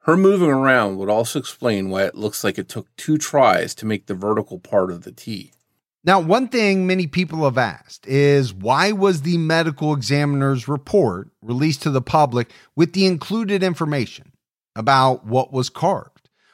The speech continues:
Speaker 2: Wouldn't this be something police would want to use, want to hold back to confirm any potential suspect's knowledge of the crime?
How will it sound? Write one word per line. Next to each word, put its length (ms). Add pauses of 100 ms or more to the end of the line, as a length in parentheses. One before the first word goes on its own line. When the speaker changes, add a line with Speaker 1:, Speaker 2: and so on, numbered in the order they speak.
(120)
Speaker 2:
Wouldn't 360
this 200
be 200
something 560
police 600
would 680
want 280
to 100
use, 580
want 200
to 80
hold 440
back 640 (420)
to 160
confirm 600
any 260
potential 580
suspect's 720
knowledge 460
of 240
the 100
crime? 360